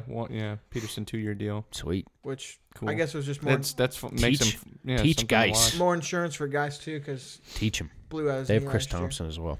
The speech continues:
Speaker 1: He did good
Speaker 3: Oh,
Speaker 1: last
Speaker 3: they do
Speaker 1: year.
Speaker 3: have Thompson.
Speaker 1: Peterson?
Speaker 2: Hmm?
Speaker 3: Peterson
Speaker 2: Peterson
Speaker 3: had a
Speaker 2: had an
Speaker 1: A lot
Speaker 2: awesome
Speaker 1: better,
Speaker 2: year.
Speaker 1: yeah.
Speaker 3: really good year. Still showed he had stuff from the tank left. So.
Speaker 1: Yeah.
Speaker 2: For
Speaker 1: He's
Speaker 2: sure.
Speaker 1: just ending that Hall of Fame
Speaker 2: Getting
Speaker 1: career.
Speaker 2: very old.
Speaker 1: Uh, Bridgewater's re-signed with the Saints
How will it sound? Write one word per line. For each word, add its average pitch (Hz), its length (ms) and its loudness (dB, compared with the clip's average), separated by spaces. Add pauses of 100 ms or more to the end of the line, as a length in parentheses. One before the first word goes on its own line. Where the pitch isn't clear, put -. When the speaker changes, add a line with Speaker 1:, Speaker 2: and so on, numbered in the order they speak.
Speaker 1:
He 220 140 -4
did 302 420 -6
good 180 140 0
Speaker 3:
Oh, 143 40 0
Speaker 1:
last 143 180 0
Speaker 3:
they 139 40 -4
do 139 100 -6
Speaker 1:
year. 156 100 -4
Speaker 3:
have 139 80 -8
Thompson. 131 480 -10 (140)
Speaker 1:
Peterson? 156 360 0
Speaker 2:
Hmm? - 20 -4
Speaker 3:
Peterson 269 220 -4
Speaker 2:
Peterson 262 280 6
Speaker 3:
had - 0 -
a 135 40 8
Speaker 2:
had 139 100 8
an 90 80 4
Speaker 1:
A - 40 2
lot 143 80 4
Speaker 2:
awesome - 200 2
Speaker 1:
better, 95 160 2
Speaker 2:
year. 127 80 -2
Speaker 1:
yeah. 120 100 -4
Speaker 3:
really 190 280 6
good 143 200 -2
year. 131 200 -10 (200)
Still 160 240 -6 (140)
showed 160 220 -4
he 160 60 -2
had 147 120 -4 (460)
stuff 143 240 -8
from 147 140 -12
the 139 60 -6
tank 160 300 -14
left. 131 220 -12
So. 135 40 -6
Speaker 1:
Yeah. 113 160 -4 (140)
Speaker 2:
For - 220 -12
Speaker 1:
He's - 60 -8
Speaker 2:
sure. 80 140 0
Speaker 1:
just - 240 -6 (220)
ending 107 300 -4
that 104 140 -8
Hall 110 180 -8
of 104 80 -8
Fame 107 160 -8
Speaker 2:
Getting - 160 -4
Speaker 1:
career. 80 120 2
Speaker 2:
very 80 160 0
old. 80 280 -2 (340)
Speaker 1:
Uh, 131 220 8
Bridgewater's 214 640 4
re-signed 156 560 2
with 156 80 -2
the 147 80 -2
Saints 127 580 0